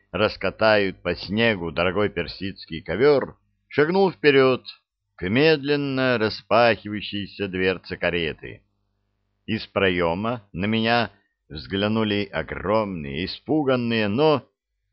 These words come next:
переполненные таким ожиданием чуда глаза моей принцессы, что я невольно замер, а затем, сглотнув, медленно прошептал: «Добро пожаловать в столицу,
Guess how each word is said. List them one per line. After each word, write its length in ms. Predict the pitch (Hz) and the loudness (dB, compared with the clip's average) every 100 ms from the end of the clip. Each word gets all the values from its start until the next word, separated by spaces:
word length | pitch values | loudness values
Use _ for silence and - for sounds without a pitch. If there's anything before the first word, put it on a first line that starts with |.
| - | -12
переполненные 800 | 78 92 131 160 127 117 107 101 | -8 0 2 4 2 0 0 0
таким 500 | 98 92 117 143 113 | -2 -2 -4 -2 0
ожиданием 840 | 90 92 87 123 107 90 92 - | -2 -2 2 2 2 -2 -4 -6
чуда 600 | - 147 156 123 113 - _ _ | -4 -4 0 2 2 0 _ _
глаза 460 | - 73 107 101 123 | -10 2 2 6 4
моей 320 | 98 98 101 | 4 0 -2
принцессы, 960 | - 78 73 - 165 156 - - 120 101 _ _ _ - | -4 -10 -8 0 2 2 -2 -6 -6 -6 _ _ _ -12
что 160 | - - | -10 -6
я 200 | 82 107 | 0 2
невольно 400 | 101 95 113 92 | 2 0 0 -2
замер, 580 | 82 135 139 90 69 - _ _ _ _ _ _ _ - | 2 2 2 -2 -6 -12 _ _ _ _ _ _ _ -2
а 140 | 92 | 2
затем, 420 | 113 120 123 123 113 101 | 4 4 4 2 2 -6
сглотнув, 680 | 85 101 104 - 104 127 - | -4 2 2 2 -2 -4 -4
медленно 640 | 104 95 92 104 104 104 | 0 0 2 -2 0 -2
прошептал: 840 | 107 110 104 120 - 82 85 90 98 _ _ _ _ _ _ _ | -2 -4 -2 -4 0 2 2 -2 -10 _ _ _ _ _ _ _
«Добро 600 | 62 58 - 73 69 87 | -20 -16 -8 -8 -4 -4
пожаловать 1080 | 101 95 90 78 98 120 135 135 135 - - _ _ | -2 -4 -4 0 2 2 0 -2 -4 -6 -20 _ _
в 60 | - | -20
столицу, 1120 | - - 71 64 127 156 - 170 170 101 _ | -16 -8 -6 -4 -4 -4 -8 -8 -6 -6 _